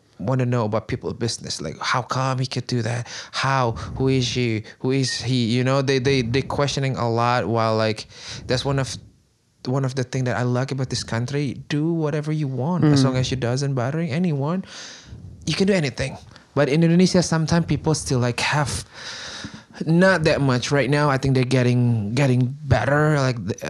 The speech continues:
Speaker 1: a lot of people, like, close, close, closer minded.
Speaker 2: Okay.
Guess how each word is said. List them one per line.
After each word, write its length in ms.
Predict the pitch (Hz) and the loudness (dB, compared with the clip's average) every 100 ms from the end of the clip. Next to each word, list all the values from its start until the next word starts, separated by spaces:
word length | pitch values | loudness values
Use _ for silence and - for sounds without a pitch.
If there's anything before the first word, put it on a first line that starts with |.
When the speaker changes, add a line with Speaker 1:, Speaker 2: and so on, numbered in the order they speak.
| 80 | 2
Speaker 1:
a 100 | 135 | 2
lot 200 | 135 151 | 2 0
of 100 | - | 0
people, 260 | - 113 | 0 2
like, 300 | 113 104 - | 0 0 -4
close, 560 | - 123 - - - - | -4 -2 -2 -6 -8 -4
close, 480 | 143 139 - - - | -2 -2 -4 -8 -6
closer 380 | - 143 - | -4 -2 0
minded. 520 | 113 71 69 - - 135 - _ - | -2 -2 -4 -6 -6 -10 -18 _ -4
Speaker 2:
Okay. 300 | 147 - 135 | -2 -2 -6